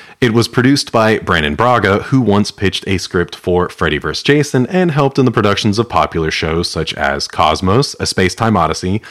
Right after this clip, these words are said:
Star Trek Generations, The Orville, twenty-four, and Salem. Braga also wrote some of this alongside Adam Simon, who worked on films like Brain Dead and Carnosaur,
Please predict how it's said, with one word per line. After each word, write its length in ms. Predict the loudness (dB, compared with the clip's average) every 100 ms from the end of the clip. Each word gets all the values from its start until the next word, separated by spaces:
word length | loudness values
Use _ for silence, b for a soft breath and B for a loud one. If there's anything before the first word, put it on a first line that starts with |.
| B B -10
Star 280 | -2 -2
Trek 260 | 0 -4 -4
Generations, 760 | -4 0 0 2 2 0 -2 -10 -4
The 160 | -2
Orville, 560 | 2 2 2 2 0 -6
twenty-four, 840 | -4 0 0 0 0 2 0 -2 -6
and 320 | -4 -2 -4 -10 _
Salem. 720 | -8 0 0 0 -6 -18 -20 _ B B B B B
Braga 260 | 0 0 2
also 340 | 2 2 2
wrote 260 | 2 2 2
some 160 | 0 0
of 120 | 0
this 240 | -2 -4
alongside 680 | -6 -4 -2 -4 -2 -2 -2 -2
Adam 240 | -2 -2
Simon, 500 | -2 0 2 2 0
who 160 | 0 2
worked 320 | 4 2 2
on 140 | 0
films 380 | 2 2 2 2
like 260 | 0 -2 0
Brain 260 | 0 0
Dead 340 | 0 0 0 -2
and 220 | -8 -10 -2
Carnosaur, 680 | 0 2 0 2 2 0